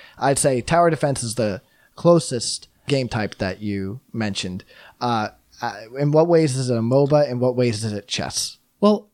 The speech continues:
Speaker 2: to me, it feels like chess, except a upgraded digital version where you can move any, you can both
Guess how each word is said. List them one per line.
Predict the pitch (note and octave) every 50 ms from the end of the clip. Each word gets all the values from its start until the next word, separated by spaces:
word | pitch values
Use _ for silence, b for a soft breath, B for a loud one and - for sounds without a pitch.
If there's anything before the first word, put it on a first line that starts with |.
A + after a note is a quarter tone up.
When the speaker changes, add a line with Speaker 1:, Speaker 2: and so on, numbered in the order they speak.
| _ -
Speaker 2:
to | - G#3+
me, | G#3 G3 G#3+ B3+ C#4 C#4+ B3
it | F3+
feels | - - - A3 G#3+ G#3+ F#3+ F#3+
like | F#3+ F3 -
chess, | - - - - F3+ F3 D#3+ D#3 D#3+ E3 - - - - - _ _
except | - D3+ - - - - F3+ F3 E3+ - - - _ _ _ _ _ _ _ _ _ _ _ _ - _ _ _ _ _ _ _ _ _ _ _ -
a | E3+ D#3+ D#3 D3+ D#3 - -
upgraded | F#3 F3+ - - G3 F#3 E3 D3 C3+
digital | E3 E3 D#3 E3+ D#3 D3
version | C#3 D3+ D3 C#3+ C3+ - D#3 D3 C#3+ D#3
where | D3+ D3 D3
you | C#3+ D3 D3 C#3+
can | - D3+ D3 C#3
move | C#3 C#3 D3 D#3 D#3+ E3 D3+ D3 - -
any, | D#3 D3+ E3 E3+ E3 - - _ - - _
you | - G3 F#3+
can | E3 - E3+ D#3+ C#3+
both | - F#3 G#3 A#3 A3